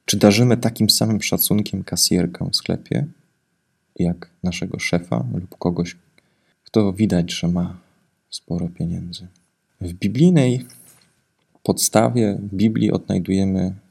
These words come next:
pewną ewolucję dotyczącą ubóstwa.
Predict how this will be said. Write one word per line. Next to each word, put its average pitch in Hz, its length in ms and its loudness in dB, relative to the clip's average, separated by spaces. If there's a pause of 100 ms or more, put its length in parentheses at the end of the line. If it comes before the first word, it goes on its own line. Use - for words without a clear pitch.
pewną 87 540 -2 (160)
ewolucję 92 680 0 (1500)
dotyczącą - 800 -6
ubóstwa. - 680 -4